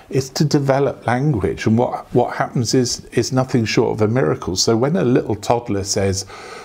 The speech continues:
"I goed in the garden," or, "The dog bited me," and parents think of those as mistakes,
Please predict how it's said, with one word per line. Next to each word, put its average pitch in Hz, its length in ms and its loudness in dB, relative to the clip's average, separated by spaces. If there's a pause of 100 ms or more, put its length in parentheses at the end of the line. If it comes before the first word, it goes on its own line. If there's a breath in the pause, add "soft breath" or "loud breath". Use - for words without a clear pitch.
(120)
"I 107 160 0
goed 107 400 0
in 104 140 0
the 98 80 -2
garden," 98 720 0
or, 78 200 -8
"The 92 140 -4
dog 98 340 -2
bited 101 560 -2
me," 95 380 2 (540 loud breath)
and 113 120 -2
parents - 380 0
think 123 220 2
of 104 100 -2
those 110 240 2
as 98 160 -4
mistakes, 104 720 0